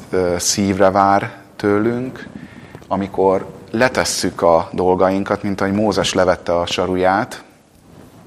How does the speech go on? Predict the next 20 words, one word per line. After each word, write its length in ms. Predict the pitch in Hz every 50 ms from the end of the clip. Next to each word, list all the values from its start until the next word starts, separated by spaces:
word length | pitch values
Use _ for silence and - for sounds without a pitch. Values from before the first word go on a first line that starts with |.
| - - -
hogy, 280 | - 92 92 92 92 98
ö, 260 | 90 85 85 85 85 87 - - - -
mi 100 | - 110
is 160 | 107 - -
levegyük 400 | - 101 90 92 87 92 87 -
azokat 340 | 98 90 95 - - - -
a 40 | 90
dolgainkat, 760 | 87 92 92 90 90 95 92 92 92 95 95 - 98 90 -
amik, 320 | 92 92 92 90 - - -
amik 320 | - 101 101 98 - -
a, 320 | 104 98 98 95 98 98 - - - - - - -
amikon 320 | 107 110 - - 110 110
keresztül 540 | - 120 113 110 104 - - - 113 110 110
nem 260 | 110 110 98 92 90
közelíthető 720 | - - 92 92 87 85 85 82 - 92 82 - 92 85
meg 180 | 87 85 85 87
Isten. 500 | 90 82 - - - - 80 80 85 95 - - - - - -
Isten 260 | - - - 110 101
csak 260 | 101 - 131 110 -
a 240 | 117 104 101 98 95